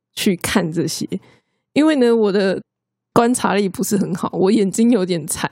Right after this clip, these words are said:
<laughs> 就是会看不出来。然后再来的话呢，我的记忆力也不好，所以呢，通常我都不太会记得。那因为这个伏笔呢，如果你已经不会记得了，好，那你后面在看的时候，你就不会知道说，哦，原来前面有这个伏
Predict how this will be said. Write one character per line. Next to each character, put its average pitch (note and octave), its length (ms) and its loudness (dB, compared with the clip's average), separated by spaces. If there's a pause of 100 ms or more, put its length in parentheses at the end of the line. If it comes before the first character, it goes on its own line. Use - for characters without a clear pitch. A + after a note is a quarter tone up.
<laughs> F3+ 160 -6
就 A3+ 240 0
是 G#3 340 0 (400)
会 B3 120 2
看 C4 200 0
不 G3 80 2
出 G#3 280 0
来。 F3+ 200 -4 (560)
然 G3 100 2
后 B3 100 2
再 C#4 220 2
来 G3 140 0
的 G3 140 0
话 A3+ 220 0
呢， F3+ 180 -2
我 E3+ 140 0
的 F3 60 0
记 G#3+ 280 0
忆 - 20 2
力 G3 180 2
也 E3 100 0
不 - 180 -2
好， - 300 -6 (520)
所 A#3+ 160 4
以 D4 80 2
呢， G3+ 180 2
通 B3 220 0
常 G3 260 -2
我 D#3+ 120 0
都 F#3 160 2
不 F#3+ 160 -4
太 F3+ 160 0
会 F#3+ 140 2
记 F#3 260 -6
得。 - 320 -6 (920)
那 D#4 120 2
因 D#4 80 0
为 D#4 80 2
这 D4 100 0
个 D4 80 2
伏 B3 180 -2
笔 A3+ 180 0
呢， G3+ 140 2
如 A3+ 120 2
果 B3 100 2
你 A3 140 0
已 F#3+ 40 -2
经 A3 300 0
不 - 140 -4
会 G#3 100 4
记 G3+ 220 -6
得 - 240 -2
了， - 180 -4
好， - 240 -2
那 A3+ 160 2
你 G3 140 0
后 A#3 160 2
面 A3 140 0
在 G#3 100 -2
看 - 220 -2
的 F3+ 120 -2
时 G3+ 140 -2
候， F#3 100 2
你 F3 100 -2
就 G#3 140 0
不 G3+ 160 -4
会 G3+ 80 2
知 G3+ 140 -2
道 F#3+ 180 0
说， F3 180 -2
哦， D#3+ 200 -2
原 F3+ 120 -2
来 F#3 80 0
前 F#3+ 160 0
面 F#3+ 140 2
有 E3+ 80 -2
这 F#3+ 160 -2
个 F3+ 60 -2
伏 F3 240 -10